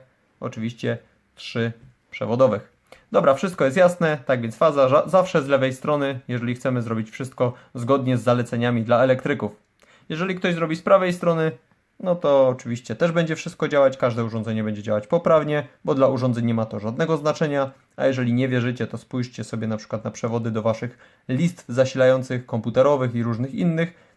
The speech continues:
I jeżeli rozbierzecie sobie listwę, to zauważycie, że przewód brązowy jest podłączony do prawych tutaj otworów w listwie. Oczywiście nie dotyczy to każdej listwy,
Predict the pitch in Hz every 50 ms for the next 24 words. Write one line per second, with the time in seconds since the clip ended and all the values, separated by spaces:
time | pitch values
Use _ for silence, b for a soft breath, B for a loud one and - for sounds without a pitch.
0 | b _ - 202 196 180 180 175 170 165 - - _ _ - 180 170 160 143 135
1 | 139 139 147 139 139 - 117 - 117 120 143 170 214 214 - - 175 165 160 -
2 | - _ _ _ _ _ _ _ _ _ _ _ _ _ _ _ - 143 143 131
3 | 135 127 120 120 120 117 143 143 135 - 135 131 131 131 131 - - 117 117 107
4 | - - 147 143 127 127 120 117 123 127 123 117 127 139 135 135 143 143 131 131
5 | - _ _ _ _ _ _ _ _ _ _ _ _ _ _ _ _ _ - 226
6 | 190 180 - 151 139 139 135 135 143 139 139 135 127 127 123 120 143 156 165 160
7 | - _ _ - 135 135 135 139 135 127 131 135 139 139 - - _ _ _ _
8 | _ _ _ - 113 - 127 120 - 120 120 - - 127 120 123 120 117 - -
9 | - 131 117 107 123 139 131 135 - - 107 107 - B B B B B 175 175
10 | 214 208 - - 196 180 170 160 165 165 - 175 - - - 151 139 151 139 123
11 | 127 123 123 127 139 135 - - 233 214